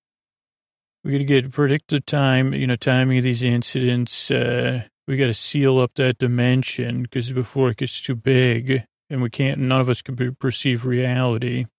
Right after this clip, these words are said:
He goes, "Worf, make sure those, uh, like, see if you can make sure those, uh, smocks are ready and working. The integrity of the smocks is everything."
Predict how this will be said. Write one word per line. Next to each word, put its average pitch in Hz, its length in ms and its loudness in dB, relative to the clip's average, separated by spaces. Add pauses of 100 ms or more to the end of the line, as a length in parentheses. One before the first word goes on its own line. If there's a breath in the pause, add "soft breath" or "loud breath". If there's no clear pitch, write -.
(560)
He 123 80 -2
goes, 123 200 -2
"Worf, 139 440 2
make 135 320 0
sure 131 420 4
those, 123 300 0
uh, 139 200 -2
like, 123 480 0
see 143 200 -2
if 127 80 -4
you 135 60 -2
can 131 100 2
make 127 160 0
sure 131 180 2
those, 120 380 0
uh, 135 500 -2
smocks 131 640 -2
are 123 100 2
ready 123 520 0
and 117 180 -2
working. 120 600 0
The 127 100 0
integrity 127 580 2
of 123 60 2
the 120 80 0
smocks 127 600 -4
is 123 140 -6
everything." 127 880 -4